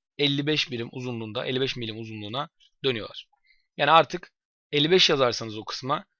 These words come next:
şu sürtünmeden kurtulacaksınız. Zaten biliyorsunuz bu montajı yapmamızın en büyük amacı, e, sürtünmeleri veya çalışmadaki hataları görmek. Peki bu dersin sonuna geldik. Fakat bir sonraki derste ne yapacağımızdan bahsedelim biraz. E, hareket etüdü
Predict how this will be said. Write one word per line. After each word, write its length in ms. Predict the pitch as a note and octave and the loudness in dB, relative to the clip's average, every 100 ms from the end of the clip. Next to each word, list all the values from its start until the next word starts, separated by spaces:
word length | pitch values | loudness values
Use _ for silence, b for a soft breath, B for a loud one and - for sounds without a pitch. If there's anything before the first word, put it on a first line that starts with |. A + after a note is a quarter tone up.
| _ | _
şu 200 | - - | -8 -6
sürtünmeden 640 | - C#3+ B2 A#2 A2+ D3+ - _ _ _ _ | -4 -6 -6 -6 -4 -4 -8 _ _ _ _
kurtulacaksınız. 840 | D#3+ C3 A#2+ G#2 - - - - _ _ _ _ _ _ | -6 -6 -8 -8 -10 -16 -18 -20 _ _ _ _ _ _
Zaten 280 | A3 G#3+ G3+ | 0 2 4
biliyorsunuz 320 | G3+ D3+ C#3+ | 2 0 -4
bu 60 | E3 | 0
montajı 320 | E3+ E3 F3+ | 0 2 4
yapmamızın 420 | F3+ - E3 E3 | 2 2 -4 -4
en 180 | F#3 F3+ | -4 -2
büyük 140 | C#3+ | -2
amacı, 400 | B2 A#2+ A#2 F#3 - _ _ _ - | -4 -4 -4 -6 -8 _ _ _ -2
e, 380 | C#3 C#3 C#3 B2 - | 2 2 0 -8 -8
sürtünmeleri 680 | - D#3+ E3 C3+ A2+ G#2 C3+ | -6 -2 0 0 0 0 2
veya 220 | C3 C3 | 2 4
çalışmadaki 580 | - D3 D3+ C#3 C3 D3 | 2 2 -2 -2 -2 0
hataları 440 | C#3+ C3+ B2 A#2 | 2 4 4 0
görmek. 440 | G#2 G#2 - - _ _ _ b b b b b b b _ _ _ | -4 -10 -16 -20 _ _ _ b b b b b b b _ _ _
Peki 200 | D4+ B3+ | -2 0
bu 80 | C4 | 2
dersin 300 | D4 C#4 D#4 | 4 4 0
sonuna 320 | - C#4 C4+ | -2 0 4
geldik. 260 | B3+ E3 D#3 | 8 6 6
Fakat 300 | B3 B3 F#3 | 2 2 2
bir 80 | B3+ | -2
sonraki 340 | B3+ G#3 F#3+ | 0 2 4
derste 300 | E3+ D#3 - | 4 2 0
ne 40 | D#3 | 0
yapacağımızdan 640 | C#3 C3+ C3+ B2+ B2+ A#2+ | 0 2 0 0 -2 0
bahsedelim 420 | B2 - B2+ A#2+ | 0 -2 -6 0
biraz. 220 | F#3 B3+ - _ _ _ | 0 0 -6 _ _ _
E, 240 | E3 F3 F3 | 0 2 0
hareket 580 | D3+ G3 A3+ A3+ C#4+ - | 2 4 4 2 -4 -2
etüdü 400 | G3+ F#3 D3 B2 | -2 0 0 -2